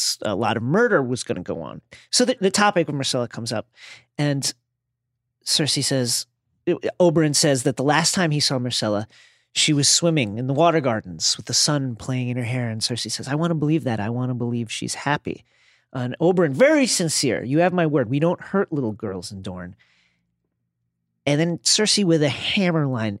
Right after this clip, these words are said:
"Everywhere in the world they hurt little girls." Neither of them can let go of their biases or agendas or fears. And by the way, Cersei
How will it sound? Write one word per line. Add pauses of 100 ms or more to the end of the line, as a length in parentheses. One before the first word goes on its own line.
(100)
"Everywhere
in
the
world
they
hurt
little
girls." (720)
Neither
of
them
can
let
go
of
their
biases
or
agendas
or
fears.
And
by
the
way, (320)
Cersei